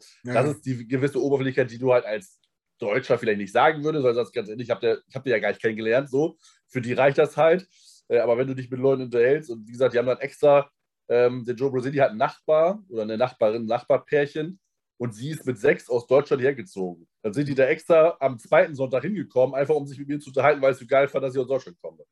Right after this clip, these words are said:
Speaker 1: <laughs>
Speaker 2: Die ist in Karlsruhe geboren und dann haben wir auch gefragt, da hat sie mir erstmal auf Deutsch gesagt, „Ich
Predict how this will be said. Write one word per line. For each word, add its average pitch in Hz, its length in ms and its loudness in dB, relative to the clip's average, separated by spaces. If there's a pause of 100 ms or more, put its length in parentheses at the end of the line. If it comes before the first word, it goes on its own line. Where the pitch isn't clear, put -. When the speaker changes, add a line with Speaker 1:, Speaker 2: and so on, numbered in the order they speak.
Speaker 1:
<laughs> - 160 -4 (720)
Speaker 2:
Die 139 120 -4
ist 143 80 -4
in 131 100 -4
Karlsruhe 175 440 4
geboren 160 640 6
und 131 80 -6
dann 131 80 0
haben 131 100 -4
wir 147 80 -2
auch 185 140 0
gefragt, 147 400 -2
da 123 40 0
hat 135 120 -4
sie 131 80 -12
mir 135 100 -4
erstmal 131 240 0
auf 123 120 -2
Deutsch 139 240 2
gesagt, 127 240 -4
„Ich 190 300 -14